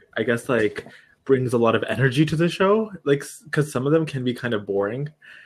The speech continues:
Um, like Cynthia <laughs> not doing anything.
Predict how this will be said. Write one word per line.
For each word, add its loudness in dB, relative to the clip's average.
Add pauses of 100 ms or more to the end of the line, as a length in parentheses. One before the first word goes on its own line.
(300)
Um, 2
like -4
Cynthia -2 (160)
<laughs> -16
not -2
doing -2
anything. 2